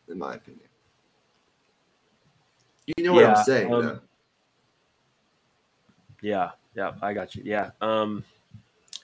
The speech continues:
Speaker 2: I'll just, I'll just run through their division from the top as well, but I'll just add on to your point real quick on the Falcons. Um,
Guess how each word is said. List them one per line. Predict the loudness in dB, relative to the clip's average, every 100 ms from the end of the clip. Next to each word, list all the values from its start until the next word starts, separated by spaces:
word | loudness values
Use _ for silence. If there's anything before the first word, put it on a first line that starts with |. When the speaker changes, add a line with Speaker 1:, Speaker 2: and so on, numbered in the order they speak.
| _ -20 -20 _ _ _ 0
Speaker 2:
I'll | 2
just, | 0 2
I'll | 4
just | 4 2
run | 4 4
through | 2
their | 0 0
division | -2 -2 -4 -8
from | -10
the | -10
top | -4 -4 -4
as | -6
well, | -6 0
but | 2
I'll | 2
just | 0 2
add | 4 4 4
on | 0 -4
to | -4
your | -6
point | -4 -6 -4
real | -4
quick | -4 -6 -6
on | -10
the | -8
Falcons. | -4 -4 -6 -12 -12 -18 _ _ _ _ _ _
Um, | -8 -6 -6 -10 -14